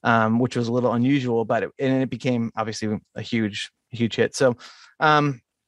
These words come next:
it can happen, I guess, both ways, but more often than not, people are getting swindled.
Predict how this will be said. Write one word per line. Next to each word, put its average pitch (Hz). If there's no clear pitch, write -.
it 180
can 214
happen, 127
I 123
guess, 117
both 113
ways, 98
but -
more 147
often 135
than 113
not, 110
people 110
are 104
getting 104
swindled. 107